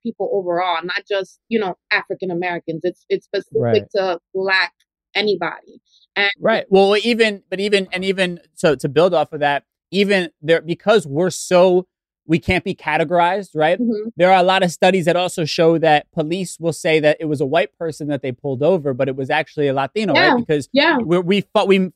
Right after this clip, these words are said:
Speaker 2: in this gray area, so the, the numbers aren't actually accurate as far as, like, uh, police harassment or police
Speaker 1: Yeah.
Speaker 2: brutality on, like, the Latin community. That's another thing to consider.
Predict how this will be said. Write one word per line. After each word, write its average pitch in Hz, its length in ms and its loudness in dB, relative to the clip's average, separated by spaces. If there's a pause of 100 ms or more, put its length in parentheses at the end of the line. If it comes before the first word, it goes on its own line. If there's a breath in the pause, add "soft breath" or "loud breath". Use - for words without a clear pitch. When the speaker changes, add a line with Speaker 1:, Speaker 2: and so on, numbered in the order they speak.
(160)
Speaker 2:
in 190 160 2
this 165 120 0
gray 175 220 4
area, 190 140 2
so 185 180 -2
the, 175 160 4
the 170 160 -4
numbers 196 500 0
aren't 170 320 -2
actually 147 360 -4
accurate 151 420 -2
as 127 80 -8
far 139 240 0
as, 135 180 -2
like, 135 200 0 (260)
uh, 127 220 0
police 151 420 -2
harassment 147 580 0
or 135 120 -4
police 139 320 -6
Speaker 1:
Yeah. 240 140 2
Speaker 2:
brutality 143 460 0
on, 131 200 -2
like, 135 160 -2
the 143 80 -6
Latin 135 320 -2
community. 147 380 -2
That's 127 180 -2
another 143 320 0
thing 120 160 -10
to 117 80 -18
consider. 95 480 -14